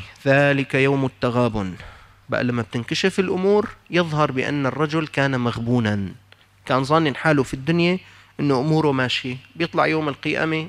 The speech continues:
خسارته كبيرة، فيظهر الغبن. كيف غبن؟ كيف في رفقات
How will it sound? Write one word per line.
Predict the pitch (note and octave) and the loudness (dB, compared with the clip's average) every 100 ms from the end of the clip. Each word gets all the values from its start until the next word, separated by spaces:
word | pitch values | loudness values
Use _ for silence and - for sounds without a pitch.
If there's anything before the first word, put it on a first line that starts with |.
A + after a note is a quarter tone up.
| - | -10
خسارته | - - C#3+ D#3 - C3+ A#2+ | -8 -2 0 2 0 -2 -2
كبيرة، | C3+ D3 E3 F3 - - - - | -2 0 -2 -2 -8 -20 -20 -6
فيظهر | C3+ D3+ C#3+ C#3 | -2 -2 -2 -2
الغبن. | A#2+ A#2 C#3+ B2+ G2+ F2+ _ _ _ | -2 0 0 0 -2 -10 _ _ _
كيف | D3 B2+ B2 | -4 -4 0
غبن؟ | D#3 C#3 G#2 - - - - - | 2 2 0 -8 -16 -20 -20 -8
كيف | - E3+ | -4 -4
في | - D#3 | -2 -2
رفقات | C#3+ - F3 F#3 - | -2 0 2 2 -2